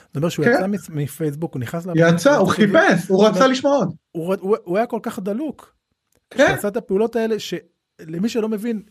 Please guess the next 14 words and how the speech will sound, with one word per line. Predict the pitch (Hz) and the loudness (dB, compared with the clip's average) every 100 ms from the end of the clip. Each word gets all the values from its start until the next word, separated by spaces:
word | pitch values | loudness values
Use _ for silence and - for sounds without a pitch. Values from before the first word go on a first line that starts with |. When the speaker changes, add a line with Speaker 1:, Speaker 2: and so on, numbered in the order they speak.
| _ _ - | _ _ -18
Speaker 1:
אה, | 160 175 165 147 151 151 | -14 -14 -14 -16 -14 -8
היום | 151 220 226 | -4 -2 -4
אנחנו | 202 - | -6 -6
מדברים | 165 156 156 214 | -6 -4 -2 -2
הרבה | 185 185 | -2 -4
פעמים | 208 208 | -2 2
בשיווק | 175 185 | 4 4
Speaker 2:
אלפים, | 165 208 285 | 4 2 4
Speaker 1:
של | 262 | 4
מינימום | 202 208 190 220 | 4 6 6 6
Speaker 2:
אלפים | 269 | 4
Speaker 1:
של | 277 | 4
Speaker 2:
כאלה, | 277 247 | 4 6
Speaker 1:
פריקשן, | 170 175 | 4 4